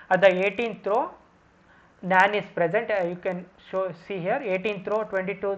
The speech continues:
row has nan. In my, uh, like, f-, uh, replaced, uh, new, uh, like, in my, uh, now converted data frame, whether it has ga-, nan gas replaced with one ninety or not, I will see eighteenth row and twentieth row. We'll go to that eighteenth and twenty-two row. So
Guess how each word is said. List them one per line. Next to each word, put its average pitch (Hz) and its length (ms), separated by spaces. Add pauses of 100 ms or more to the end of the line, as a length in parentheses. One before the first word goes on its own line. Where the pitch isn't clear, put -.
row 220 200 (220)
has 175 240
nan. 196 260 (280)
In 196 120
my, 208 140 (140)
uh, 180 260 (100)
like, 180 200 (140)
f-, - 180
uh, 180 180 (140)
replaced, 214 460
uh, 175 420
new, 190 220
uh, 180 320
like, 165 160 (140)
in 175 120
my, 185 180
uh, 170 180 (240)
now 190 260 (120)
converted 196 440
data 180 420
frame, 254 220 (320)
whether 175 220
it 196 200
has 190 240
ga-, 185 160
nan 175 280
gas 202 260
replaced 185 340
with 190 160
one 170 160
ninety 185 300
or 170 80
not, 175 340
I 175 120
will 165 160
see 277 180 (260)
eighteenth 185 360
row 220 80
and 202 120
twentieth 165 380
row. 190 180 (200)
We'll 180 120
go 180 160
to 190 140
that 185 160
eighteenth 185 380
and 180 120
twenty-two 170 440
row. 185 200 (720)
So 240 200